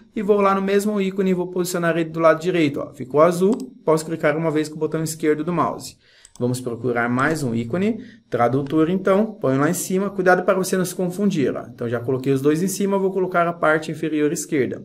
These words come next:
um embaixo. E por fim, é só vir no último aqui e fazer o mesmo procedimento. O último aqui, ó, é o barra de pesquisa,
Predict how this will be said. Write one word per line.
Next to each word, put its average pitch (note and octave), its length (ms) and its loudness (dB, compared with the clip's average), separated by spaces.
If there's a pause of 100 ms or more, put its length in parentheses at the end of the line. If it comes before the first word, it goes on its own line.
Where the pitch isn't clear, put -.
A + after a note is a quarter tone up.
um A#2+ 140 -2
embaixo. A2+ 580 0 (540)
E E3+ 80 -2
por G3 220 4
fim, G3 440 0 (100)
é D3 120 0
só C#3+ 180 0
vir B2+ 140 0
no E3 140 0
último C#3+ 420 -2
aqui G3 500 -4
e F#3 140 -4
fazer E3+ 340 0
o F3+ 40 -2
mesmo D#3 340 2
procedimento. E3 840 -4
O F#2+ 40 -8
último A2+ 300 -6
aqui, C#3 240 -4
ó, D#3 120 2
é - 120 -6
o A#2 80 -2
barra B2 220 2
de B2 100 -10
pesquisa, F3 560 -6